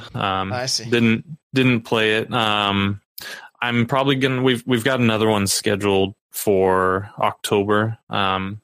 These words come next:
Speaker 1: and it's leaving out of Florida, so it's, like, a six-hour flight. So I will, and one of the days has a long layover,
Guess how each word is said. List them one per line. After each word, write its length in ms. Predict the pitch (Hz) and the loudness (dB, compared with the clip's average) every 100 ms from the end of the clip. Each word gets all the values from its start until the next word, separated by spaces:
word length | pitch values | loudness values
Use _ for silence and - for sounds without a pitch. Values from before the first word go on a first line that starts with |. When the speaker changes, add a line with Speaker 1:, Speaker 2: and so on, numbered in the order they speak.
| 120 | -6
Speaker 1:
and 160 | 104 | -2
it's 320 | 95 - - | -2 -4 -6
leaving 400 | 131 117 104 104 98 | 0 0 2 0 0
out 160 | 98 | 0
of 120 | 95 | -2
Florida, 640 | - - 107 107 110 117 123 | -4 0 2 2 2 0 0
so 240 | - 107 | 0 -2
it's, 140 | 98 - | -2 -4
like, 120 | 101 | -4
a 60 | 98 | -4
six-hour 480 | - 113 - 117 117 | -4 -4 -2 -2 0
flight. 320 | 123 123 - | -2 -2 -2
So 140 | - | -2
I 100 | 107 | 0
will, 280 | 107 101 107 _ - - _ _ _ _ _ - | 2 2 -2 _ -20 -20 _ _ _ _ _ -4
and 120 | 107 | 2
one 180 | 113 120 | 2 2
of 80 | 113 | 2
the 60 | 110 | 2
days 260 | 110 110 | 2 2
has 160 | 107 104 | 2 2
a 140 | 101 | 2
long 400 | 98 104 104 107 | 2 2 2 2
layover, 520 | 101 101 110 120 135 | 2 2 0 0 0